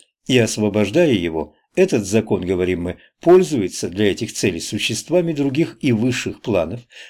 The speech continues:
людьми или разумами, манус, в соответствии с их кармическими нуждами.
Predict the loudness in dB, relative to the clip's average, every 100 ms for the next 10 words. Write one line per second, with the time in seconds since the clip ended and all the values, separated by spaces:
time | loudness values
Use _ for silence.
0 | 0 2 4 4 2 2 -2 0 2 2
1 | 0 0 2 2 0 -2 -2 -2 -6 -12
2 | -6 0 2 2 0 0 -2 -8 -12 _
3 | _ -10 2 2 4 2 0 -2 -4 -2
4 | -2 0 -2 -2 -12 _ -2 2 2 -2
5 | -6 -6 -6 -6 -4 -6 -8 -10 -10